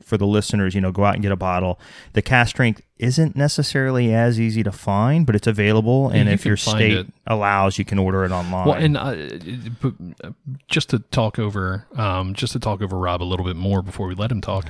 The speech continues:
Speaker 2: um, the r-, super reasonable price points on 'em when you could, like, the, like, the standard Blackened, I think y-, you can find it for thirty, forty bucks, and that, and that's another thing. A lot of times you'll see a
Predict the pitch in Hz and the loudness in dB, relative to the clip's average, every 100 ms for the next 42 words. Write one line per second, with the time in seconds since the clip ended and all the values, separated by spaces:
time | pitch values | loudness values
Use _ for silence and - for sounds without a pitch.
0 | 76 - - - 120 110 104 101 98 - | -12 -18 -14 -2 2 2 0 -2 -6 -6
1 | 123 113 107 107 113 113 _ - - 131 | 0 2 2 2 0 -2 _ -20 -14 -6
2 | 127 127 - - - 180 220 156 156 143 | 0 0 -2 -2 0 0 2 2 2 2
3 | 135 123 104 110 113 - 101 92 - 87 | 2 0 -2 -2 -2 -4 -6 -6 -4 -6
4 | 87 82 80 - _ - 104 95 92 101 | -6 -8 -10 -14 _ -6 -4 -2 -4 -6
5 | 101 98 110 98 90 92 95 - 98 - | -4 -4 -2 -2 -2 -2 -4 -4 -6 -2
6 | 117 120 113 113 110 117 107 95 - 95 | -2 -2 -2 -4 -4 -4 -2 -4 -4 -6
7 | 95 - - - 101 104 98 104 98 95 | -6 -10 -18 -14 -12 -10 -10 -8 -6 -4
8 | 95 92 - 90 92 92 90 92 87 101 | -4 -6 -8 -6 -6 -6 -8 -8 -8 -6
9 | 107 110 - - 104 104 131 120 151 131 | -6 -6 -8 -8 -4 -4 -6 -4 -4 -2
10 | 110 98 - 92 101 135 151 113 107 101 | -2 -4 -6 -4 -2 -2 -4 -4 -6 -6
11 | 95 107 98 95 | -8 -4 -4 -4